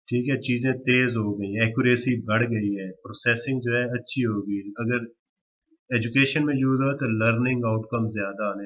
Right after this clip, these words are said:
शुरू हो गए, students अब ज़्यादा आसानी के साथ घर बैठे उनको education system provide किए जा रहे हैं।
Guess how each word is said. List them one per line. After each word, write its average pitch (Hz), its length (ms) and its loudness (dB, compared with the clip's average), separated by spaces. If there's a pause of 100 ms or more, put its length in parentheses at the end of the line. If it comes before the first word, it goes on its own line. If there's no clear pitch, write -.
शुरू 101 180 -14
हो - 160 -20 (100)
गए, - 140 -20 (440)
students 127 540 0 (160)
अब 113 120 0
ज़्यादा 113 360 0
आसानी 113 420 0
के 113 80 -10
साथ 110 340 -6
घर 104 220 -4
बैठे 101 360 -8 (760)
उनको 110 320 -4 (220)
education 107 580 -4
system 113 500 -4
provide 101 400 -4
किए 101 240 -4
जा 92 160 -6
रहे 98 160 -8
हैं। 98 80 -16